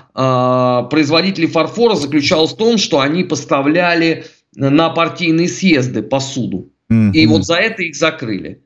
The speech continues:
Speaker 1: Это, например, знаменитая германская компания «Аллах». Вот. Э, что касается С В О, э, ну, м, руководители России многократно говорили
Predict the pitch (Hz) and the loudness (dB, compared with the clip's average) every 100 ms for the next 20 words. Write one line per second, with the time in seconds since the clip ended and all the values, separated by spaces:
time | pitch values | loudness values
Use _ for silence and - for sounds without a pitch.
0 | _ - 135 156 147 165 170 139 156 165 | _ -6 0 2 2 0 0 0 0 2
1 | 165 202 208 170 147 139 139 143 160 170 | 4 2 2 2 4 2 2 0 0 -2
2 | - 139 139 131 127 143 147 143 - 113 | -2 -2 -2 -2 -2 -2 -2 -4 -2 -2
3 | 101 90 - - _ _ _ _ _ _ | -2 -4 -10 -18 _ _ _ _ _ _
4 | _ - 123 127 160 120 - - _ _ | _ -6 2 6 6 4 -2 -10 _ _
5 | _ - 123 123 127 165 196 190 170 185 | _ -2 2 2 0 2 2 2 -2 0
6 | 175 180 175 - 165 139 160 175 233 277 | 0 0 -2 -2 -4 -2 -2 2 4 2
7 | 285 - - _ - 131 127 131 160 156 | 0 -10 -20 _ -4 0 2 2 2 4
8 | 147 139 135 131 131 127 127 127 123 120 | 2 2 2 2 2 2 2 2 2 4
9 | 120 120 120 120 - 90 117 120 123 123 | 4 4 4 0 -6 -4 -2 2 4 6
10 | 127 123 131 143 131 135 - 165 143 139 | 6 4 2 2 2 0 0 2 2 0
11 | - 214 196 127 123 139 175 180 123 113 | -2 -2 0 0 0 -2 0 -4 0 0
12 | 104 113 127 131 - | 2 0 0 -2 -4